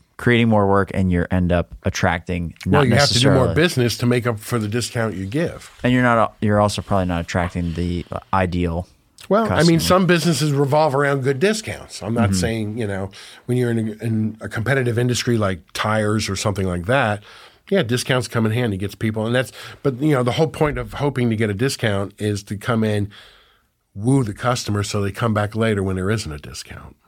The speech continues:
Speaker 1: Got it.
Speaker 2: That's the whole point of a discount.
Speaker 1: Got it. So with service
Speaker 2: Like changing
Speaker 1: based
Speaker 2: brands, right?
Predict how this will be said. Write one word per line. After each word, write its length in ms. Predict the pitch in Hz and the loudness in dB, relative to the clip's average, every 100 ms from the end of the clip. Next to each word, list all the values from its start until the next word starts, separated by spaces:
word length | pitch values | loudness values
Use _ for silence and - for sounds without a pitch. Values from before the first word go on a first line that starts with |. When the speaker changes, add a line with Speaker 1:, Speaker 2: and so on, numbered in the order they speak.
| - - | -16 -2
Speaker 1:
Got 220 | 90 85 | 0 0
it. 80 | 71 - 123 123 - | -2 -8 -16 -18 -10
Speaker 2:
That's 160 | 98 - | -8 -6
the 100 | - | -6
whole 120 | 101 | -6
point 220 | - 98 | -4 -6
of 60 | 87 | -6
a 40 | 82 | -6
discount. 520 | 95 - 69 69 - _ | -8 -8 -12 -16 -18 _
Speaker 1:
Got 280 | 117 95 78 | -4 -4 -6
it. 80 | - - | -16 -12
So 200 | - 139 | -4 -2
with 120 | 117 | -2
service 400 | - 165 175 135 | -2 -2 -2 -2
Speaker 2:
Like 40 | 110 | 0
changing 300 | 170 156 147 | 2 2 2
Speaker 1:
based 60 | 131 | 2
Speaker 2:
brands, 420 | 156 117 92 95 | 2 0 -4 -4
right? 300 | 107 127 | -2 -2